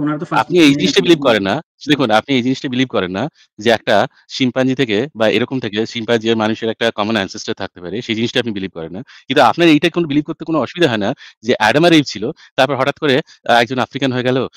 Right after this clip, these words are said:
Speaker 2: একজন ককেশিয়ান হয়ে গেল, একজন চাইনিজ হয়ে গেল, একজন মঙ্গোলয়েড হয়ে গেল, একজন সাউথ ইন্ডিয়ানের মতন দেখতে হয়ে গেল। এক বা হচ্ছে কিছু মানুষ হচ্ছে আন্দামান নিকোবরে চলে গেল। এই জিনিসটা বিলিভ করতে কোনো কষ্ট হয় না, তাই না?
Speaker 1: না, এটা কষ্ট হয় না।
Speaker 2: কেন হয় না?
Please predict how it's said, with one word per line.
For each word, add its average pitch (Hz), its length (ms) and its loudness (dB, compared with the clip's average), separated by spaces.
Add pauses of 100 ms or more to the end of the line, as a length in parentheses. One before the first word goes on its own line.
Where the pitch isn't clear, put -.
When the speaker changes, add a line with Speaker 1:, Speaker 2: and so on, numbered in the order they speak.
(160)
Speaker 2:
একজন 113 200 -2
ককেশিয়ান 123 440 -4
হয়ে 120 120 -6
গেল, 123 140 -2
একজন 117 240 -2
চাইনিজ 117 360 0
হয়ে 123 100 -2
গেল, 123 140 -2
একজন 117 240 -2
মঙ্গোলয়েড 120 380 0
হয়ে 117 100 -8
গেল, 120 120 -2
একজন 113 200 -4
সাউথ 110 240 -2
ইন্ডিয়ানের 131 280 2
মতন 123 200 -6
দেখতে 113 220 -8
হয়ে 113 80 -6
গেল। 104 120 -4 (420)
এক 127 180 4
বা 131 120 2
হচ্ছে 131 200 -2
কিছু 123 180 -20
মানুষ 127 220 0
হচ্ছে 131 180 -4 (220)
আন্দামান 113 280 -2
নিকোবরে 101 280 -6
চলে 90 200 -12
গেল। 78 120 -10 (560)
এই 160 80 6
জিনিসটা 185 260 0
বিলিভ 151 140 0
করতে 131 180 -8
কোনো 107 160 -6
কষ্ট 87 200 -8
হয় 85 80 -8
না, 113 80 -12
তাই 143 120 -4
না? 214 80 -4 (680)
Speaker 1:
না, 127 380 -6
এটা 131 200 -10 (240)
কষ্ট 135 200 -12
হয় 120 80 -12
না। - 100 -16 (680)
Speaker 2:
কেন 156 120 4
হয় 170 120 4
না? 165 100 0